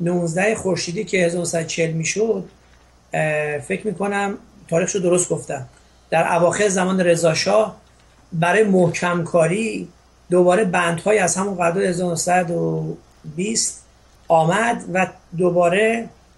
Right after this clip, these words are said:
تأکید شد که سهم ایران و اتحاد جماهیر شوروی پنجاه پنجاه است. این دیگه زمان استالین بود، یعنی در اوج قدرت،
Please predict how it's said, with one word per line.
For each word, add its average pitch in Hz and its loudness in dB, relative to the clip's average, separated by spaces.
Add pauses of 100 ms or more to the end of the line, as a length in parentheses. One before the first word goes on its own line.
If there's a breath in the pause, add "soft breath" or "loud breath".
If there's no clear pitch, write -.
تأکید 185 0
شد 196 2
که - -6
سهم 214 -2
ایران 214 -2
و 185 -2
اتحاد 185 0
جماهیر 180 -2
شوروی 175 0 (340)
پنجاه 175 0
پنجاه 160 0
است. - -8
این 277 -4
دیگه 240 2
زمان 202 2
استالین 190 0
بود، 143 -10
یعنی 202 -8
در 180 -2 (120)
اوج 262 -2 (100)
قدرت، 202 0